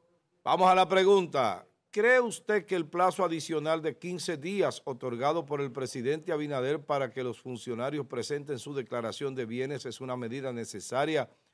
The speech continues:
o un acto de indulgencia? Ocho veintinueve, cuatro cinco uno, tres tres ocho uno es la vía de comunicación a través del WhatsApp. Muy bien.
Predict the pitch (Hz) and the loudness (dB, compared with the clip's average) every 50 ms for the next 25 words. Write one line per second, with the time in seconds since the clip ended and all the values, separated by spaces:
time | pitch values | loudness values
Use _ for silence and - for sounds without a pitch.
0 | _ _ _ _ _ - 165 180 202 196 180 180 165 175 - 160 156 151 151 151 | _ _ _ _ _ -6 -4 -4 -4 -4 -4 -6 -6 -6 -8 -6 -6 -6 -6 -6
1 | 156 143 127 135 156 165 165 147 - 196 196 196 202 _ _ _ _ _ _ _ | -8 -8 -6 -6 -6 -6 -6 -8 -4 -4 -4 -6 -6 _ _ _ _ _ _ _
2 | _ _ _ _ - 127 143 143 143 165 151 151 156 139 139 151 143 147 151 151 | _ _ _ _ -2 -2 -2 0 0 0 0 0 -2 -2 -4 -6 -4 -2 0 0
3 | 147 131 110 139 147 143 135 135 127 120 - - 143 139 - 135 127 135 135 131 | -2 -2 -2 -2 -4 -4 -4 -4 -10 -12 -10 -12 -14 -12 -8 -6 -6 -6 -6 -8
4 | 123 113 120 113 107 - 131 127 117 110 117 101 - 117 117 156 196 214 196 185 | -10 -10 -10 -10 -8 -8 -6 -8 -6 -6 -8 -10 -8 -4 -2 0 0 2 2 0
5 | 170 143 - _ _ _ _ _ - 127 139 147 139 - - 98 92 90 85 92 | -4 -4 -6 _ _ _ _ _ 0 2 2 2 0 -2 -10 -8 -8 -8 -6 -6
6 | 143 180 185 170 147 127 107 95 85 - 165 190 185 147 127 135 190 185 - - | -4 -2 0 0 0 0 -2 -4 -6 -4 -2 -2 -2 -2 -2 -4 -4 -6 -6 -10
7 | - - - 180 196 190 180 180 180 - _ _ _ _ _ - 160 190 185 - | -12 -2 2 4 4 4 2 -4 -10 -14 _ _ _ _ _ 4 4 4 4 2
8 | 143 123 110 113 143 160 151 - - - - _ _ _ _ _ _ _ _ - | -2 -4 -2 0 0 0 -2 -2 -6 -14 -16 _ _ _ _ _ _ _ _ -20
9 | - 65 64 - 101 123 123 - - 131 131 123 110 90 76 - _ _ _ _ | -20 -20 -14 -10 -8 -8 -6 -6 -4 -4 -2 -2 -4 -4 -6 -12 _ _ _ _
10 | _ _ _ _ _ _ _ _ _ _ _ _ _ _ 101 113 143 147 156 151 | _ _ _ _ _ _ _ _ _ _ _ _ _ _ -12 -10 -6 -4 -2 -2
11 | 143 120 92 78 | -2 -4 -6 -10